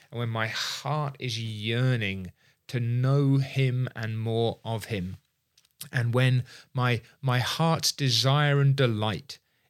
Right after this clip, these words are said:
is to know and do his truth, Owen says, when you're, by God's grace, when you're in that state and condition, that's when you'll be primed to strive against temptation.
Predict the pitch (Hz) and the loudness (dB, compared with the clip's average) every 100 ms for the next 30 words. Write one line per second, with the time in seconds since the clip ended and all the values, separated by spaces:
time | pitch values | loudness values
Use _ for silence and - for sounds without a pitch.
0 | - 117 - 110 107 104 127 147 151 123 | -6 -6 -4 -4 -4 0 2 4 2 0
1 | 120 117 117 107 127 127 110 113 107 - | -2 -2 -2 0 2 4 2 0 -2 -2
2 | - 101 98 - - - - _ 127 151 | -4 -4 -4 -8 -12 -18 -20 _ 0 2
3 | 160 147 120 110 107 120 113 127 151 156 | 2 2 0 -2 -2 -2 0 2 4 4
4 | 151 - _ _ _ - 117 143 139 143 | 0 -4 _ _ _ -4 0 0 2 0
5 | 135 - 110 95 95 - - _ _ - | 0 -2 -4 -4 0 0 0 _ _ -8
6 | 110 110 - _ - 143 156 143 135 135 | -2 -2 -4 _ -2 0 2 2 2 0
7 | - - - 127 123 127 117 - 110 120 | 2 2 2 0 -2 -4 -6 -6 -2 0
8 | 113 - 82 104 - _ _ _ _ _ | 2 0 -2 -6 -10 _ _ _ _ _
9 | _ _ _ 139 117 135 - - - 131 | _ _ _ -12 -4 -2 -2 -4 -2 2
10 | 135 113 113 110 107 107 98 _ - - | 2 2 0 -2 -4 -4 -6 _ -16 -8
11 | 123 127 104 95 107 110 - _ _ - | -2 0 -2 -4 -6 -8 -12 _ _ -12
12 | 110 - - - 113 117 113 107 110 110 | 0 2 2 2 -2 0 0 -2 -4 -4
13 | 92 - - - 107 120 113 107 - 98 | -4 -6 -8 -8 -6 -4 -2 0 0 -2